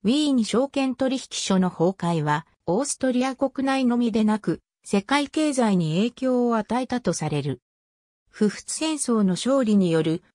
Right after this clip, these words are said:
賠償金などで好況にあり、企業の設立が相次いでいた隣国ドイツでは、この金融危機が波及したことで、グランディックラック、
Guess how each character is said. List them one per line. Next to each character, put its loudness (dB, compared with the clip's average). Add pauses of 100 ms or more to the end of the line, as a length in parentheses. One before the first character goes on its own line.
賠 0
償 -8
金 -4
な -2
ど 0
で 0
好 2
況 0
に 2
あ 2
り、 -4 (200)
企 -2
業 4
の 2
設 -4
立 -4
が 2 (220)
相 0
次 -2
い 0
で 2
い 0
た -2 (240)
隣 2
国 -2
ド 2
イ -2
ツ -6
で 0
は、 0 (220)
こ 0
の 0
金 0
融 -2
危 -16
機 -8
が 2
波 -4
及 -2
し -8
た -4
こ -4
と 0
で、 0 (260)
グ 0
ラ 2
ン -6
デ -2
ィ -2
ッ -20
ク -2
ラ 0
ッ -20 (100)
ク、 -4